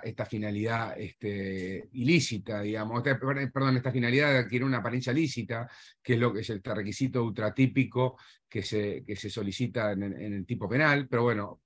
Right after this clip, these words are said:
normalmente los casos de contrabando de divisas son considerados como potenciales casos de lavado de activos. De hecho, hay una, hay una instrucción general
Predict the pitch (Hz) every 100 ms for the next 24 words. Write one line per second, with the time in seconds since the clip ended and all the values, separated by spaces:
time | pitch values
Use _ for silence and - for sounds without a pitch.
0 | _ - 107 113 127 139 131 127 113 -
1 | - - 113 - 127 127 113 110 123 131
2 | 139 131 117 147 143 131 110 117 131 123
3 | 110 107 110 110 104 123 113 110 110 104
4 | 110 107 - 165 120 127 131 127 127 120
5 | 107 - - _ _ 120 117 117 107 107
6 | 104 113 110 139 131 123 117 120 143 143
7 | 131 120 110 107